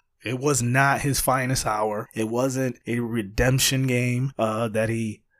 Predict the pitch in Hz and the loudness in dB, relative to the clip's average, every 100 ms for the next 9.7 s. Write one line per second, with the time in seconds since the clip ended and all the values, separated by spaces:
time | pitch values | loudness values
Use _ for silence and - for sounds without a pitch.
0 | - 95 101 113 107 120 110 107 131 123 | -8 -6 -2 -2 -2 -4 -6 0 2 2
1 | 123 120 107 110 120 120 104 95 92 101 | 2 0 0 2 2 2 0 -2 -6 -2
2 | 117 120 117 120 120 113 98 120 123 127 | 0 2 2 2 2 2 0 2 2 0
3 | 131 120 107 113 120 107 120 113 113 117 | -2 -2 0 2 2 2 2 2 0 0
4 | 110 123 117 123 127 120 98 - - - | -2 -2 0 0 0 -2 -6 -6 -8 -10
5 | 80 69 65 104 143 - 110 104 - _ | -12 -12 -12 -6 -4 -2 -4 -4 -8 _
6 | - 127 139 - 135 123 101 117 151 - | -6 -2 0 2 2 0 -2 0 0 0
7 | 107 104 - _ 113 101 101 104 - - | -2 -6 -10 _ -8 -6 -6 -4 -6 -8
8 | _ _ 165 175 196 170 - 82 52 - | _ _ 0 2 2 2 0 -4 -12 -20
9 | _ _ _ - 170 85 | _ _ _ 2 2 2